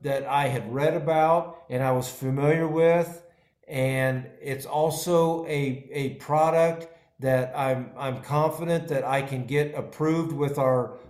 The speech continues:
um, uh, organic certifier.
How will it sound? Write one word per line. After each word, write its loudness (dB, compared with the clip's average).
um, -4
uh, -12
organic 0
certifier. 0